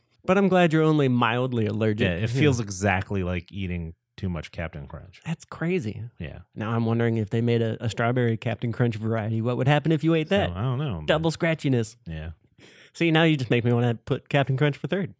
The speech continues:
Speaker 1: But, uh,
Speaker 2: <laughs>
Speaker 1: it is not third. Uh, my third pick is Captain Hook.
Speaker 2: Oh, oh, well, there's so many versions of Captain Hook.
Speaker 1: That's it. It is Captain Hook from Peter Pan. It's not the real life Captain Hook. Uh, it is the character Captain Hook, created by Disney, but played by Dustin Hoffman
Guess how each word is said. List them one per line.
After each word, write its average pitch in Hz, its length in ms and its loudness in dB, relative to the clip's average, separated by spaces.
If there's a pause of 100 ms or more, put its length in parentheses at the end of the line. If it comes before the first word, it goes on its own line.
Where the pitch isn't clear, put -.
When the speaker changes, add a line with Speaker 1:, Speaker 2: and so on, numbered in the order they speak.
(100)
Speaker 1:
But, - 260 0 (340)
uh, 127 380 6 (340)
Speaker 2:
<laughs> - 360 -14
Speaker 1:
it 185 100 2
is 170 80 6
not 147 220 4
third. 117 280 4
Uh, 131 200 4
my 143 180 0
third 165 320 4
pick 170 220 0
is 208 280 4
Captain 202 520 0
Hook. 165 380 0 (460)
Speaker 2:
Oh, 156 560 6
oh, 139 180 4
well, 202 200 2
there's 151 180 2
so 220 200 2
many 226 160 4
versions 254 400 4
of 170 160 2
Captain 120 340 2
Hook. 98 280 0
Speaker 1:
That's 135 200 2
it. 185 240 2
It 143 180 4
is 175 140 4
Captain 185 320 2
Hook 196 160 2
from 196 160 0
Peter 214 200 0
Pan. 135 280 2
It's 135 160 -2
not 151 160 -2
the 175 80 0
real 156 160 2
life 127 300 0
Captain 117 340 -6
Hook. 123 240 -4 (420)
Uh, 110 280 2
it 123 80 0
is 135 140 4
the 135 100 2
character 135 420 0
Captain 110 360 -4
Hook, - 200 -4 (320)
created 180 300 4
by 151 120 6
Disney, 123 340 2
but 110 280 0
played 156 380 0
by 135 160 0
Dustin 135 440 0
Hoffman 120 540 2